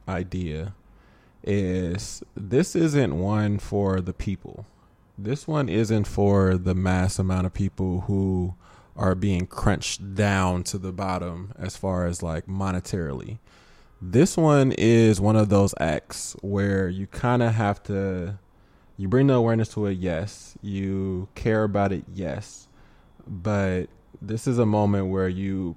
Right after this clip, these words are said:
put that pressure onto the top one percent. Because with all of this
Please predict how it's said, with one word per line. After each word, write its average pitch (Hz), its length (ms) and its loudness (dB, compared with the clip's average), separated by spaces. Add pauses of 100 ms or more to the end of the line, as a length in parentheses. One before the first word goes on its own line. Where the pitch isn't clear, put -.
put - 260 -2
that 101 260 -2
pressure 92 760 -2
onto 95 800 -6 (440)
the 101 160 -2
top 92 380 -2
one 78 160 -4
percent. - 460 -12 (680)
Because 104 840 -2 (1160)
with 117 320 -2
all 160 300 6
of 143 200 6
this 110 280 2